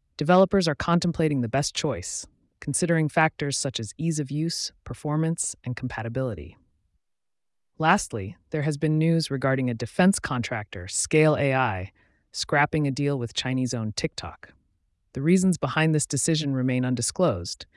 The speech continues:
raising questions about the potential concerns surrounding the collaboration between tech companies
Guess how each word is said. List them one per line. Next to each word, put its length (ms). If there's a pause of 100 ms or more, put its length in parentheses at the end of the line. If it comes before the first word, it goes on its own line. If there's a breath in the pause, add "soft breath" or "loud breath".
(160 soft breath)
raising 340
questions 540
about 280
the 60
potential 520
concerns 760
surrounding 560
the 80
collaboration 840
between 340
tech 260
companies 600